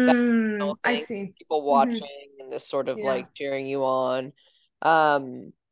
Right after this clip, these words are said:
Speaker 2: It was nice to see Jordan cheer for Tori,
Speaker 1: Yeah,
Speaker 2: I
Speaker 1: that was
Speaker 2: think,
Speaker 1: sweet,
Speaker 2: after all of
Speaker 1: wasn't it?
Speaker 2: that.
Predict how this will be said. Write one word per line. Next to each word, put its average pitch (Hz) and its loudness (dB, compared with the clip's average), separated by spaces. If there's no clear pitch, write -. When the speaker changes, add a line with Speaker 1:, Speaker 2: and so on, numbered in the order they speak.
Speaker 2:
It 320 -2
was 359 -2
nice 359 -2
to 480 -2
see 330 0
Jordan 220 2
cheer 196 -6
for 170 -6
Tori, 214 -10
Speaker 1:
Yeah, 247 8
Speaker 2:
I 233 6
Speaker 1:
that 208 8
was 226 6
Speaker 2:
think, - 4
Speaker 1:
sweet, 226 0
Speaker 2:
after 214 -8
all 170 2
of 202 2
Speaker 1:
wasn't 202 0
it? 226 4
Speaker 2:
that. 277 -6